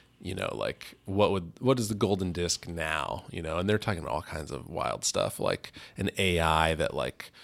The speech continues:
you know, produces culture, like, while it's,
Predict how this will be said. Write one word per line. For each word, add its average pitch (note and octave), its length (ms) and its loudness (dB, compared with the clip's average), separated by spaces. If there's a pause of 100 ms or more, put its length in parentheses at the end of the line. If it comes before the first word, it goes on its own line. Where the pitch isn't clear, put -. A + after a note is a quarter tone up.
(500)
you F#2+ 140 -2
know, F#2 160 -2
produces F2+ 500 4
culture, F2 380 0
like, D2+ 380 -2
while E2 500 4
it's, - 400 0